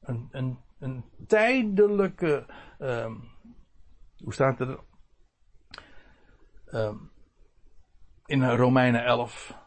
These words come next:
eh, dat hun, hun val, hun ongeloof een totdat heeft en dan zal Israël, ja, wat zal hun aanneming anders wezen dan leven uit de doden? Wel, dat is wat er met Israël gaat gebeuren.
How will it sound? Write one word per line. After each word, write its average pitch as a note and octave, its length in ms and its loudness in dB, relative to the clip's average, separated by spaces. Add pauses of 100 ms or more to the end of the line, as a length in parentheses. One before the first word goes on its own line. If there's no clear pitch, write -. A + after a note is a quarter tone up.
(220)
eh, A2+ 300 -8
dat A#2 360 0
hun, A2+ 380 2
hun A2+ 220 0
val, D#3 520 2 (200)
hun B2 320 0
ongeloof D#3+ 720 2
een A#2+ 280 0 (100)
totdat B2+ 460 4
heeft A#2+ 400 0
en A2 380 -8
dan A2+ 440 -2
zal G#2+ 280 2
Israël, G#2+ 800 -4 (260)
ja, G#2+ 180 0
wat A#2 160 0
zal B2+ 200 4
hun B2+ 140 2
aanneming D3+ 540 2
anders G3 340 0
wezen C3+ 320 4
dan A#2+ 180 4
leven D3+ 360 4
uit C3+ 200 2
de C3+ 80 0
doden? A#2 400 0
Wel, A2+ 160 0
dat B2+ 180 -2
is B2 120 -6
wat B2 180 -4
er A#2+ 60 -6
met A#2 120 -4
Israël A#2+ 360 -2
gaat A2 200 -2
gebeuren. G2 460 -6